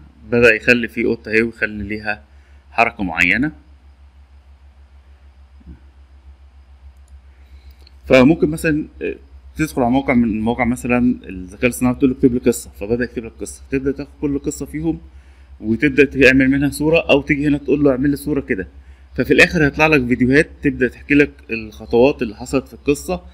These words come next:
على هيئة فيديو ما تبقاش مملة، فتقدر تعمل محتوى كويس. تمام،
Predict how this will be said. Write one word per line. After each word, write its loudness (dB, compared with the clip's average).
على 0
هيئة 4
فيديو 4
ما -2
تبقاش -4
مملة، -2
فتقدر 2
تعمل 0
محتوى 2
كويس. -8
تمام، -4